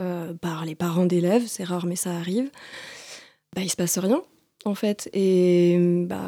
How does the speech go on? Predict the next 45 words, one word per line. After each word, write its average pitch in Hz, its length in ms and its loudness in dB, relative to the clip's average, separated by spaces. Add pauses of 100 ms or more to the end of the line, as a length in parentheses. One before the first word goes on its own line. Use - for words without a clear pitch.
(720)
on, 196 80 0
on 180 240 4
est 185 80 8
un 180 100 6
peu 196 120 2
démunis. 208 500 8
Nous, 247 200 10
en 180 140 6
tant 180 180 2
que 170 40 -8
prof 180 220 -4
queer, 220 220 -2
par 175 160 -6
exemple, 208 380 0
on 185 40 -4
se 190 120 -4
retrouve 185 300 0
à 190 40 2
devoir 180 280 2
aussi 220 380 0
éduquer 190 460 2
sur 208 260 0
notre 180 240 0
temps 175 160 -4
personnel, 190 580 0 (360)
sur 180 160 2
nos 175 100 8
temps 165 180 0
de 165 40 -4
pause, 247 320 4 (120)
nos 202 340 8
collègues. 220 440 0
Et 170 220 -4
on 170 100 -8
se 180 140 -6
prend 175 160 -6
aussi 180 200 -4
un 175 60 -2
backlash, 185 480 -6
euh, - 60 -10 (840)
évidemment, 180 600 6
puisqu'on 175 500 -2
est 175 140 -2
toujours, 185 400 -2
euh, 180 280 0